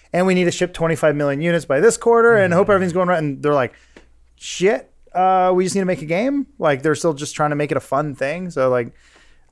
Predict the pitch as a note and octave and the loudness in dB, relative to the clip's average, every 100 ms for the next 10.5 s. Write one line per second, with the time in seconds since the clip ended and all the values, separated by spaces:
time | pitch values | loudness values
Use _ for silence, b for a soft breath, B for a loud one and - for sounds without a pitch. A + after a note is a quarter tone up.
0 | - D3 - - B B E3+ D3 - - | -6 -6 -6 -12 B B -6 -6 -12 -8
1 | D3+ D#3+ G#3+ A#3 F#3 E3 D#3+ C3+ A#2 A2+ | -6 0 4 6 6 4 2 2 0 -2
2 | B2 B2+ A#2 D#3 G3 - D#3 D#3+ - E3+ | -2 -2 0 2 2 0 -2 -2 0 2
3 | F3 E3 C3+ C3+ - C3+ A#2+ - - B2+ | 4 4 2 -2 -2 -2 -2 -2 -4 -2
4 | C3 B2+ B2+ A2+ G#2 - B2+ F#2+ - B2 | -2 -2 -2 -2 -8 -6 -4 -4 -4 -2
5 | D3 F3+ - - _ _ _ - C3 B2+ | -2 -4 -14 -20 _ _ _ -10 -6 -2
6 | C#3+ C#3+ C3 A2+ B2+ C3 - D3+ C#3 C3+ | -2 -2 -2 -2 -2 -2 -4 -2 2 2
7 | B2+ B2 - - - C3 D#3+ D#3+ D3 C3 | 2 -2 -6 -12 -2 0 2 0 -2 -2
8 | C3 B2+ B2 A#2+ A2+ A#2+ D#3 - - D3 | 0 0 0 -2 -2 0 0 -4 -8 -6
9 | D3+ G3+ - - C#3 B2+ C3+ C3+ D3+ C3+ | -4 -4 -2 2 2 2 2 0 0 2
10 | C3+ C#3+ D#3 F3 F#3 | 2 2 2 2 0